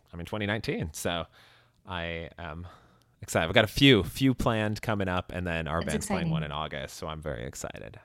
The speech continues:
Speaker 1: I'm,
Speaker 2: It's always
Speaker 1: I'll, uh,
Speaker 2: exciting to get
Speaker 1: yeah.
Speaker 2: out there and be playing. I agree.
Speaker 1: And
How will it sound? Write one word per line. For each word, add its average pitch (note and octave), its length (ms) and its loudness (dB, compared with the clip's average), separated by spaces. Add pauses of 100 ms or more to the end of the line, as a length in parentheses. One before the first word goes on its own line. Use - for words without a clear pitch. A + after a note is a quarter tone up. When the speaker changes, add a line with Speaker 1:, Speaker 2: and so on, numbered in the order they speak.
(160)
Speaker 1:
I'm, F2+ 140 -18 (360)
Speaker 2:
It's G3+ 200 0
always G3+ 300 8
Speaker 1:
I'll, G3+ 120 0
uh, - 60 -4
Speaker 2:
exciting F3+ 280 0
to F3+ 60 -4
get E3+ 160 -2
Speaker 1:
yeah. - 0 -
Speaker 2:
out E3 200 0
there E3 100 0
and E3 80 2
be D#3+ 80 2
playing. D#3+ 420 -6
I E3 140 -4
agree. E3 420 -6 (1500)
Speaker 1:
And G#2 220 0